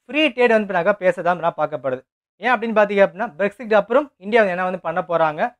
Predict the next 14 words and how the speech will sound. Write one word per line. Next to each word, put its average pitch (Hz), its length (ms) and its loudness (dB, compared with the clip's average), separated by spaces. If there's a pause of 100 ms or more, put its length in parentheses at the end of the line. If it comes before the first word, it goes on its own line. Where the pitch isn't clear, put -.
(240)
பிரிட்டிஷ் 196 240 -4
என்ன 196 160 2
போறாங்க 175 220 0 (100)
பார்த்துட்டு 185 280 0 (100)
ரெண்டு 190 160 -2
பேரும் 202 180 -4
சேர்ந்து 190 220 -2
பண்றதுக்காக 160 440 0
தான் 269 100 -2 (120)
இந்த 151 100 -16 (120)
என்ஹான்ஸ் 233 360 -2
ட்ரேட் 202 240 -6 (100)
பார்ட்னர்ஷிப். 131 420 -18 (360)
சரியா? 175 220 0